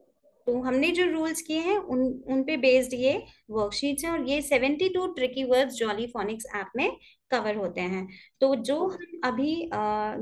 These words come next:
ये फ़ोर्टी टू sound की बात कर रहे हैं, ये ऐप जो आपने download किया है, तो इस ऐप में आपको ह-, जैसा मैंने बोला कि कोई भी letter आप click करोगे तो आपको, अ, पूरा lesson plan मिलेगा,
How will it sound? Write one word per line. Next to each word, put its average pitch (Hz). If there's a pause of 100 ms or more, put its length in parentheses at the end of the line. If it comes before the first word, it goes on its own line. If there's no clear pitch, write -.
ये 254 (1160)
फ़ोर्टी 254
टू 285
sound 226
की 233
बात 208
कर 208
रहे 269
हैं, 370
ये 254
ऐप 220
जो 240
आपने 233
download 220
किया 202
है, 190 (320)
तो 294
इस 294
ऐप 226
में 277
आपको 294
ह-, -
जैसा 226
मैंने 233
बोला 233
कि 302
कोई 254
भी 269
letter 240
आप 240
click 233
करोगे 226
तो 247
आपको, 247 (520)
अ, 214
पूरा 294 (120)
lesson 262
plan 240
मिलेगा, 190